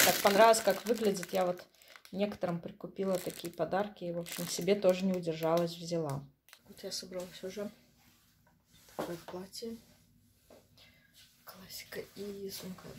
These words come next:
Бурбери у меня. Такая классная. Тут такое плетение прикольное. Вот. Ну, в общем,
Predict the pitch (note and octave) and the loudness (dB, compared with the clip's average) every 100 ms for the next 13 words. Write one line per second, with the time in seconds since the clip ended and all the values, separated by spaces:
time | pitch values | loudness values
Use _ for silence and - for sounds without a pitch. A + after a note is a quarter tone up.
0 | D#3+ - E3 E3+ F#3+ F#3 E3+ E3+ - _ | -12 -12 -14 -12 -10 -10 -10 -14 -18 _
1 | _ _ - - _ _ - - - - | _ _ -20 -20 _ _ -20 -20 -20 -20
2 | - - - - _ - - - - - | -20 -20 -20 -20 _ -20 -20 -20 -20 -20
3 | - - - F#3+ F3+ D#3+ F#3 D#3+ - E3+ | -20 -20 -16 -14 -14 -14 -14 -12 -10 -8
4 | E3+ - - - F3+ - - - - E3 | -8 -10 -18 -18 -18 -18 -14 -14 -12 -12
5 | - A3 A3+ - - F#3 F#3+ F3+ - _ | -8 -8 -10 -18 -16 -12 -10 -10 -14 _
6 | _ _ _ _ _ _ _ _ _ _ | _ _ _ _ _ _ _ _ _ _
7 | _ - - F#3+ F3+ E3+ - _ - - | _ -20 -16 -14 -12 -16 -18 _ -18 -18
8 | - - - - - G3 G3+ - A#3 A3+ | -20 -20 -20 -20 -18 -14 -14 -10 -4 -4